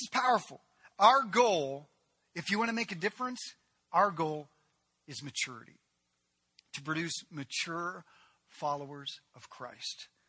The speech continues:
And it requires walking alongside people.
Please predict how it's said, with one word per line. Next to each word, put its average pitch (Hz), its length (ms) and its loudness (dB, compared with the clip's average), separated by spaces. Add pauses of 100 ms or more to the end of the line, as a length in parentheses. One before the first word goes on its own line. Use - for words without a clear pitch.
(340)
And 160 100 -6
it 185 100 -10
requires 165 760 2
walking 156 400 -6
alongside 143 640 -10
people. - 380 -20